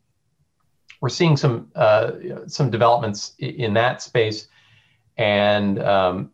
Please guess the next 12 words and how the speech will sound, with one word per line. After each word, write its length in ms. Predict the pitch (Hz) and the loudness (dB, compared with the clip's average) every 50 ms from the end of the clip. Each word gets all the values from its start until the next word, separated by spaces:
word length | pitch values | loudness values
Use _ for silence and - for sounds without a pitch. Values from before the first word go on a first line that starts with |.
| _ | _
you 100 | - - | -6 -4
know, 80 | 104 104 | -2 0
other 260 | - - 123 131 123 | 2 2 2 2 2
places, 720 | - - 131 123 117 107 - 120 101 101 98 - - - - - | 2 2 0 0 0 0 -2 -2 -2 -2 -4 -6 -10 -14 -12 -8
you 100 | 131 104 | -4 -4
know, 80 | 92 | -4
D 240 | 95 98 - 127 113 | -4 -4 -4 -4 -4
C 240 | 104 - - 131 120 | -4 -2 -2 -2 -4
comes 300 | - - 123 104 98 - | -2 -2 -2 -2 -2 -4
to 120 | - - 104 | -6 -4 -2
mind 480 | 98 95 95 92 92 92 92 90 87 | 0 2 2 2 0 0 -2 -4 -6
where, 460 | - 110 101 95 92 92 87 87 - | -4 -2 0 2 2 2 0 -2 -6